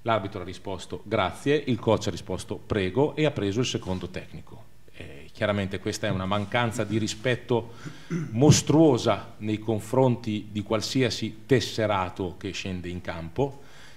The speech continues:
eh, un atto di prepotenza da parte di chi, eh, conduce col fischietto la partita. Eh,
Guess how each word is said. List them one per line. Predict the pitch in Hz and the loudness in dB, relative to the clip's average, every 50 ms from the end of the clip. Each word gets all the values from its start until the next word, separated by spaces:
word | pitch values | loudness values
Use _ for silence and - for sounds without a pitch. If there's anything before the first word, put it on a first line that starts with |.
| - - - | -16 -14 -12
eh, | 98 92 90 87 87 87 87 90 90 87 87 92 | -10 -10 -8 -8 -10 -10 -12 -12 -12 -12 -12 -8
un | 98 101 101 | -6 -2 0
atto | 107 113 110 107 - - 110 101 90 87 - - - - - 101 101 - | 2 0 0 0 -2 -2 -2 -2 -2 -4 -8 -14 -16 -16 -16 -16 -16 -16
di | - 98 98 101 101 98 98 95 92 87 85 87 82 - | -12 -8 -4 -4 -2 -2 -2 -4 -4 -6 -8 -10 -10 -4
prepotenza | - 123 117 131 131 127 123 117 - - 139 131 117 104 95 92 - 101 87 80 - - | 0 4 6 6 6 6 4 2 4 4 4 6 4 4 0 -2 -4 -4 -6 -6 -8 -10
da | - 90 | -10 -10
parte | - - 101 95 92 92 92 - 87 | -8 -6 -6 -6 -6 -8 -10 -12 -12
di | 82 85 - | -12 -14 -10
chi, | - - 110 101 92 - - - | -6 -4 -4 -4 -4 -6 -8 -10
eh, | 101 87 90 - | -12 -12 -10 -8
conduce | - 104 101 101 101 120 143 135 110 - - 98 87 - | -4 -4 -2 0 2 4 4 4 4 2 -2 -6 -8 -10
col | - - 95 90 87 | -8 -8 -8 -8 -8
fischietto | - - 92 85 - - 101 95 90 - - - 95 87 85 82 82 82 87 | -10 -12 -12 -12 -10 -10 -8 -8 -8 -10 -10 -8 -8 -8 -8 -10 -12 -14 -14
la | 90 95 - | -14 -14 -12
partita. | - 98 87 - - 90 80 - - 117 123 120 - - - - - - - - - - - | -12 -12 -10 -8 -8 -10 -8 -8 -8 -8 -8 -10 -12 -16 -16 -16 -16 -16 -16 -16 -16 -16 -14
Eh, | - 98 92 90 87 85 85 82 87 87 90 90 | -12 -10 -10 -10 -10 -10 -10 -10 -12 -12 -14 -14